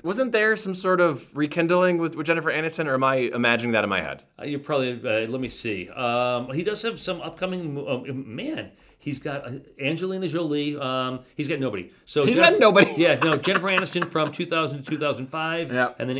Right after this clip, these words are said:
Speaker 2: uh, Angelina Jolie from two thousand fourteen to two thousand nineteen. At the moment, nobody. But he's got a slew of kids.
Speaker 1: Don't worry. I just read this article from Glamour four days ago. Brad Pitt is reportedly dating again. He's living his best life.
Speaker 2: Oh, thank God.
Speaker 1: So he's
Speaker 2: I
Speaker 1: doing
Speaker 2: was
Speaker 1: just
Speaker 2: so
Speaker 1: great.
Speaker 2: worried.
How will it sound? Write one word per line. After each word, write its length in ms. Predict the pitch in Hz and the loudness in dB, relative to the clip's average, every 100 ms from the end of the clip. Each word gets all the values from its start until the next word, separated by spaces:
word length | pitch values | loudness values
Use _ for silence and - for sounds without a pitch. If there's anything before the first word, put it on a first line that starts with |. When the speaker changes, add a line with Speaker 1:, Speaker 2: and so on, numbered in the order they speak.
| 139 | -2
Speaker 2:
uh, 260 | 123 113 117 | -2 0 -2
Angelina 400 | 131 120 131 131 | -4 -2 -4 -4
Jolie 280 | 113 117 113 | -2 -2 -4
from 140 | 113 | -6
two 140 | - 117 | -10 -8
thousand 240 | 113 101 | -8 -8
fourteen 320 | 113 113 113 | -10 -10 -10
to 60 | 101 | -14
two 160 | - 113 | -14 -10
thousand 260 | 110 95 | -10 -8
nineteen. 520 | 104 101 143 143 135 - - | -10 -10 -8 -10 -10 -16 -10
At 140 | 165 147 | -8 -4
the 80 | |
moment, 340 | 143 139 135 131 _ - | -4 -2 -4 -8 _ -16
nobody. 680 | 104 101 104 107 95 82 - _ _ _ _ | -14 -10 -6 -6 -6 -10 -14 _ _ _ _
But 100 | 139 | -2
he's 80 | 135 | -2
got 140 | 202 | -2
a 40 | 190 | -4
slew 400 | - - 170 226 | -6 -8 -4 -2
of 140 | 143 | -4
kids. 580 | - 185 147 85 - - | -6 -4 -4 -6 -16 -6
Speaker 1:
Don't 240 | - 170 160 | 4 6 6
worry. 420 | 143 139 95 90 | 6 6 4 0
I 120 | 110 135 | 4 4
just 240 | 139 135 | 2 2
read 320 | 135 117 104 | 4 4 4
this 180 | 123 135 | 0 0
article 340 | 110 117 117 | 0 0 0
from 220 | 113 117 101 | -2 0 -2
Glamour 400 | 110 107 98 90 | -2 -2 -2 -2
four 220 | 135 123 | 0 2
days 240 | 117 98 | 4 2
ago. 160 | 92 90 | -2 -4
Brad 320 | - 156 147 | 4 4 4
Pitt 120 | - | 0
is 100 | 147 | -4
reportedly 360 | 123 131 143 135 | -2 0 2 2
dating 340 | 110 90 85 | 0 0 0
again. 280 | 85 80 71 | -6 -4 -4
He's 240 | 73 120 107 | -2 -2 2
living 300 | 117 117 110 | 2 2 -2
his 140 | 101 | -4
best 300 | 87 87 - | -4 -4 -4
life. 140 | 82 143 | -4 0
Speaker 2:
Oh, 280 | 143 139 | 4 4
thank 240 | 120 117 110 | 2 -4 0
God. 80 | 110 | 2
Speaker 1:
So 60 | 117 | 2
he's 80 | |
Speaker 2:
I 40 | 113 | 4
Speaker 1:
doing 80 | 147 | 4
Speaker 2:
was 100 | 123 | 6
Speaker 1:
just 120 | 151 | 4
Speaker 2:
so 40 | |
Speaker 1:
great. 160 | 143 131 | 6 4
Speaker 2:
worried. 300 | 127 113 110 | 2 -2 -6